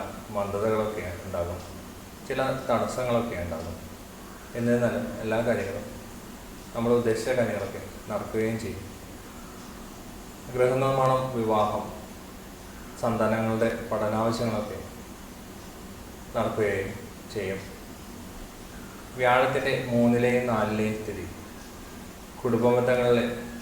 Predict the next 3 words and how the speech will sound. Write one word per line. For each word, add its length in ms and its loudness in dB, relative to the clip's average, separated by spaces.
ആ, 20 0
കെട്ടുറപ്പിനെ 540 6
ബാധിക്കുന്ന 460 4